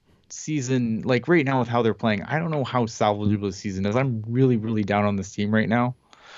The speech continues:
So I'm, like, at the point where I'm saying, just bring a guy in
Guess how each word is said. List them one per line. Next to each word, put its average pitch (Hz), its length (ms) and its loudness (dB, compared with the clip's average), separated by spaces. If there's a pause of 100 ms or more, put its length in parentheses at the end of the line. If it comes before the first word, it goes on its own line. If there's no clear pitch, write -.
(140)
So - 160 0
I'm, 131 120 4
like, 135 200 2
at 117 120 2
the 113 60 -4
point 107 200 -2
where 107 80 0
I'm 104 100 -2
saying, 101 320 -4 (460)
just 131 220 0 (640)
bring 127 200 2
a 113 60 2
guy 92 320 -4
in 92 340 -6